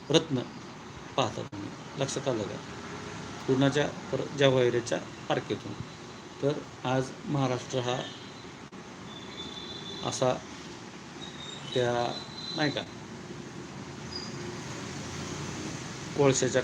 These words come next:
खाणीतून निघालेल्या गारगुटीसारखा आहे आणि सरकारचे वेगवेगळे प्रकल्प, म्हणजे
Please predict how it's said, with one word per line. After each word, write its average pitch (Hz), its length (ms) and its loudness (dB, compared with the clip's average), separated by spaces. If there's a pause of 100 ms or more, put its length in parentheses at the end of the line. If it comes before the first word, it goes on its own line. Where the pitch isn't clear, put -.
खाणीतून 135 520 6
निघालेल्या 123 440 10
गारगुटीसारखा 117 840 6
आहे 110 240 4 (720)
आणि 113 300 2 (100)
सरकारचे 123 600 4
वेगवेगळे 123 600 8 (200)
प्रकल्प, 123 440 4 (1700)
म्हणजे 120 320 4